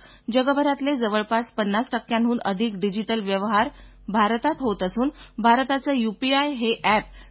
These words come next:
फिनटेकचं जगभरातलं उत्तम उदाहरण असल्याचं पंतप्रधानांनी नमूद केलं. फिनटेक अर्थात वित्तीय तंत्र-, तंत्रज्ञानामुळे भ्रष्टाचाराला आळा बसला, तसंच ग्रामीण तसंच शहरी भागातली दरी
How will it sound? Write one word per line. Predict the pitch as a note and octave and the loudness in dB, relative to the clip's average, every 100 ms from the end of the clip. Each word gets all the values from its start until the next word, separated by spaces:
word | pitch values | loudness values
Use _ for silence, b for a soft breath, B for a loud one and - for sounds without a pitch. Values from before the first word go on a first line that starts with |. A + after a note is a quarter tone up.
| - | -4
फिनटेकचं | C4+ C4 A#3+ C#4+ - D4 | 0 2 2 -2 0 -2
जगभरातलं | B3+ G#3+ G#3+ A#3 A3+ A3 A#3+ - | 0 -2 -2 0 0 0 -4 -4
उत्तम | A3 - C4 C4 | -8 -4 -4 -2
उदाहरण | G#3+ G3+ A3 A3 G#3+ - | -4 -2 0 0 -2 -2
असल्याचं | F#3 - G3 G3 | -6 -4 -4 -4
पंतप्रधानांनी | B3+ G#3 G3 B3 C4 A3 G#3 F3+ F3 | -4 -4 -4 -4 -2 -2 -2 -2 -2
नमूद | G#3+ G#3 F#3+ - | -2 -2 -4 -4
केलं. | F#3+ F3+ - b b _ - | -2 -2 -4 b b _ 0
फिनटेक | A3+ G#3 A#3 - B B | 2 2 -2 -4 B B
अर्थात | - A3+ C#4+ C4+ | -2 0 0 -2
वित्तीय | A#3 A3 - C4+ C#4 | -2 -6 -2 -2 0
तंत्र-, | C4 A3+ A3 G#3 - | -4 -6 -6 -6 0
तंत्रज्ञानामुळे | A3 G#3+ G#3 G3 F#3+ F#3+ F#3+ G3+ D4+ B B G#3 | 0 2 -2 0 2 2 0 0 -2 B B -2
भ्रष्टाचाराला | A#3 A#3+ C4+ C4+ B3+ B3 C4 - | -2 2 0 2 2 4 4 6
आळा | F#3 G#3+ | 6 6
बसला, | B3+ G#3+ G3+ A#3+ B B - | 4 0 0 0 B B -2
तसंच | B3+ C#4+ B3+ | 0 0 0
ग्रामीण | A3 G#3+ A#3+ D4+ D4 A3+ | 2 2 2 0 -2 -4
तसंच | A3 A3+ G#3 - - | -2 -4 -6 -10 -4
शहरी | G#3+ A#3 C#4+ | 0 2 2
भागातली | C4+ G3+ A3 G#3+ G#3 | 2 0 -2 -2 -2
दरी | F#3+ G3 | -2 -2